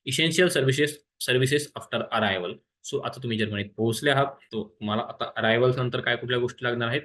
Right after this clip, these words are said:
त्या देखील तुम्हाला इथे मिळणार आहेत. ओपनिंग बँक अकाउंट,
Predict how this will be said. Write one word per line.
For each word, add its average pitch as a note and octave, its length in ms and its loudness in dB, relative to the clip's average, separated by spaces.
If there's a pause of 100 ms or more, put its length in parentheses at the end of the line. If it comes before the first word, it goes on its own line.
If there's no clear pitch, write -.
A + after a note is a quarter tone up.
(160)
त्या C3+ 120 4
देखील B2+ 320 0
तुम्हाला G2 260 -4
इथे - 540 -8
मिळणार A2 320 4
आहेत. F#2+ 220 -2 (200)
ओपनिंग F#3 380 4
बँक F#3+ 200 6
अकाउंट, F#3 300 2